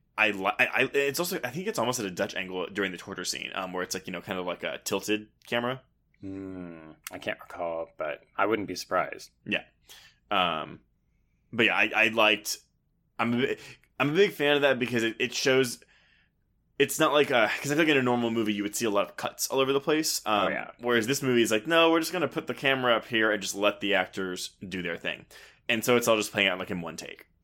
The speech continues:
Speaker 2: I mean, let's, if we can, let's try to remember all the way back to near the start of the podcast when we did Hostel,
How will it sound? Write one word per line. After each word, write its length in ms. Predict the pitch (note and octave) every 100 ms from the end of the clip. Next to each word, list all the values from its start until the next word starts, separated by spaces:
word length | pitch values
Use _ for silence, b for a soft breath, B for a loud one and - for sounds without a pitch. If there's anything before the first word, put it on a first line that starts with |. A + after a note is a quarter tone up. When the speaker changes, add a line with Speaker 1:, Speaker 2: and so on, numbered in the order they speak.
| _ _ _
Speaker 2:
I 100 | A#2+
mean, 320 | C3+ C#3 C#3+ -
let's, 680 | A#2+ A#2+ C#3+ - - - -
if 200 | C#3 C3
we 80 | B2+
can, 640 | G#2+ B2 A2+ F2+ F#2 G#2+ G#2+
let's 460 | G2 G2 G#2+ - -
try 280 | - G#2+ A2+
to 80 |
remember 840 | A2+ G#2 F#2 F#2+ F#2 F#2 F#2 F#2 -
all 320 | F#2+ G#2 A2+
the 80 | A#2+
way 160 | A#2+ A#2+
back 240 | A#2 A2+
to 100 | -
near 140 | G#2+ G#2
the 100 | G#2
start 240 | - G#2+
of 60 | G2
the 80 |
podcast 500 | G2+ A#2 A#2 F#2 F#2
when 140 | G2 F#2+
we 100 | F#2
did 180 | F#2+ F#2
Hostel, 680 | - - - F#2 E2+ F2